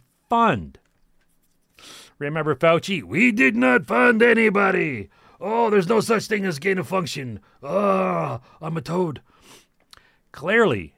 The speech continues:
the American people and the United States government are operating with completely different expectations about the responsibilities of our public health leaders and the accountability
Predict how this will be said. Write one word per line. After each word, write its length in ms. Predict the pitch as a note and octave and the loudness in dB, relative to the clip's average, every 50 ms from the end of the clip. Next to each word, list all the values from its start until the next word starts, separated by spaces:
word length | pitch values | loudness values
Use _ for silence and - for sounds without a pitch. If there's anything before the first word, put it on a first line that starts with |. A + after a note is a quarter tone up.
| _ - | _ -10
the 160 | A#2 A#2+ A#2+ | -6 -4 -4
American 540 | A#2 A#2+ C3 E3 F3+ G3+ G3+ - G3 E3 - | -2 -2 0 0 0 0 -2 -2 -4 -8 -6
people 580 | - D#3+ D3+ C3+ - - B2+ B2 C3+ C#3+ - _ _ _ | -6 -6 -8 -6 -6 -4 -4 -4 -4 -6 -10 _ _ _
and 140 | - A2 A2 | -12 -10 -8
the 40 | A2 | -6
United 380 | G#2+ A2+ A#2+ C#3+ D#3 D#3+ C3+ - | -6 -4 -2 -2 -4 -4 -6 -8
States 320 | - D3+ C#3+ C#3+ - - | -6 -4 -4 -4 -6 -8
government 600 | - - A#2 G2+ G#2+ G2+ G2+ G2+ G2+ G2 - - _ _ | -6 -4 -4 -4 -4 -6 -6 -6 -8 -10 -12 -20 _ _
are 160 | - G2+ G2+ _ _ | -12 -12 -12 _ _
operating 720 | A2+ A2+ C#3+ E3 E3+ - B2 A2 G#2 G2+ F#2+ F#2 F#2 F#2 F2 | -6 -4 -2 -2 -2 -4 -6 -4 -4 -4 -4 -6 -8 -10 -10
with 180 | F#2+ F#2+ _ | -12 -14 _
completely 680 | - A2+ G2+ - - - B2 C3+ E3 C#3 B2+ C#3 D3+ C#3 | -12 -12 -12 -12 -14 -14 -10 -10 -10 -10 -10 -12 -12 -12
different 400 | A2 - C#3 - - C#3 B2 _ _ | -8 -8 -10 -6 -6 -10 -10 _ _
expectations 1300 | - A2+ B2 - - - - D3 C3 B2+ - _ - B2 A2+ G2 - - C2+ B1+ - - - - - _ _ _ _ _ - - - _ - | -16 -16 -16 -16 -18 -12 -8 -8 -8 -8 -12 _ -12 -10 -10 -10 -14 -18 -20 -20 -20 -20 -20 -20 -20 _ _ _ _ _ -20 -20 -20 _ -16
about 280 | E2+ E2+ G2 G2+ G2 | -10 -6 -6 -6 -6
the 80 | - G2+ | -6 -10
responsibilities 1300 | F#2+ G2+ - - - C#3+ D3 E3 E3+ - - B2+ A2 C3+ B2+ B2+ B2 B2 A#2 A#2 A#2+ B2 A#2+ - - - _ _ _ _ - _ - | -10 -10 -12 -10 -6 -2 -2 -2 -2 -4 -6 -6 -2 0 0 2 2 0 0 -2 -2 -4 -6 -10 -20 -20 _ _ _ _ -20 _ -14
of 160 | G2+ F#2+ - | -14 -14 -10
our 180 | G2 G2+ F#2 E2+ | -8 -8 -8 -8
public 420 | _ - - D3+ D3 - - - | _ -6 -6 -4 -4 -4 -8 -10
health 400 | - - - C3+ D3+ D3 A#2+ - | -12 -6 -2 -2 -2 -2 -4 -6
leaders 500 | A#2 B2 B2+ A#2+ G#2+ G2 F#2+ G#2+ G2+ - - | -6 -4 -4 -2 -2 -4 -4 -6 -8 -14 -14
and 120 | A2 G2+ G#2+ | -12 -10 -8
the 60 | G#2 | -8
accountability 1040 | F#2+ - - - - D#3+ D#3 D3+ C#3 A2 B2+ D#3+ E3+ D#3+ C3 G2 E2 D2 D2+ D#2+ | -10 -12 -14 -6 -4 -4 -4 -4 -4 -4 -4 -2 -2 -2 -2 -4 -8 -14 -18 -20